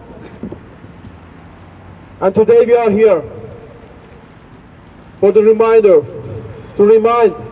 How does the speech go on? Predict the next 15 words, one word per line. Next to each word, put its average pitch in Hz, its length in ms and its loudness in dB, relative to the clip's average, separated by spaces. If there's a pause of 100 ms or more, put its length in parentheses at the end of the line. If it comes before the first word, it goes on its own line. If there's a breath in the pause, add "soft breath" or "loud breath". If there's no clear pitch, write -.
(1120)
What 214 160 2
are 240 140 0
they 233 140 4
doing? 220 500 0 (1200)
And 208 200 -2
what 240 140 2
are 240 140 2
they 226 420 0 (560)
going 240 360 2
to 180 140 0
do? 139 180 0 (1300)
And 214 160 0
it's 226 200 -2
very 254 260 2
important 208 480 0